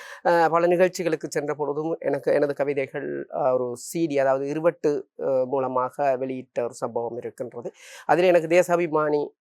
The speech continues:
அ, விருதும் கொடுத்திருக்கின்றார்கள். அது கண்டியில் நடந்த ஒரு வேலை திட்டத்தில். இப்படித்தான் இந்த கவிதையை, மலையகம் சார்ந்த நிறைய விடயங்களை, எல்லா பகுதிகளிலும்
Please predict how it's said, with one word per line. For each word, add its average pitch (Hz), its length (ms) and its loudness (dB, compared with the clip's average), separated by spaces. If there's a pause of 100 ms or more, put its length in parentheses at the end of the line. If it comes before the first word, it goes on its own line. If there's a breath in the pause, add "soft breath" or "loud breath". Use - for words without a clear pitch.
(120)
அ, 143 200 2
விருதும் 151 420 2 (180)
கொடுத்திருக்கின்றார்கள். 139 640 0
அது 139 160 2
கண்டியில் 135 440 -2
நடந்த 113 380 -8
ஒரு 104 420 -10
வேலை 131 320 -2
திட்டத்தில். - 380 -16
இப்படித்தான் 214 460 0 (280 loud breath)
இந்த 135 200 0
கவிதையை, 214 640 4
மலையகம் 165 580 4
சார்ந்த 165 400 2
நிறைய 165 400 4
விடயங்களை, 175 640 2
எல்லா 165 320 6
பகுதிகளிலும் 196 920 0